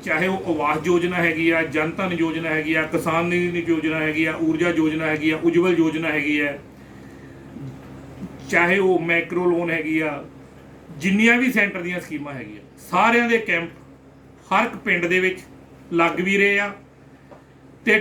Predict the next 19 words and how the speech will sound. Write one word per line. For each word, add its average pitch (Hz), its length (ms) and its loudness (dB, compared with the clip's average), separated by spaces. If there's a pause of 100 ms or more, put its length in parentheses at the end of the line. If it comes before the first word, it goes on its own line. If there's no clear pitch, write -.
ਟਾਂਡਾ 185 340 2
ਵਿਧਾਨ 196 380 0
ਸਭਾ 180 260 -2
ਦੇ 175 120 0
ਵਿੱਚ 170 200 2 (120)
ਆਉਣ 180 200 -2
ਵਾਲੇ 185 200 2
ਦਿਨਾਂ 170 280 2
ਦੇ 165 80 2
ਵਿੱਚ 156 240 0 (1000)
ਇਹ 202 200 2
ਕੈਂਪ - 600 -4
ਲੱਗਣਗੇ, 196 600 0 (560)
ਜਿਸ 185 200 -2
ਦਾ 240 200 2
ਫਾਇਦਾ 180 300 2 (180)
ਆਮ 180 260 0
ਜਨਤਾ 190 400 -2
ਨੂੰ, 196 220 -4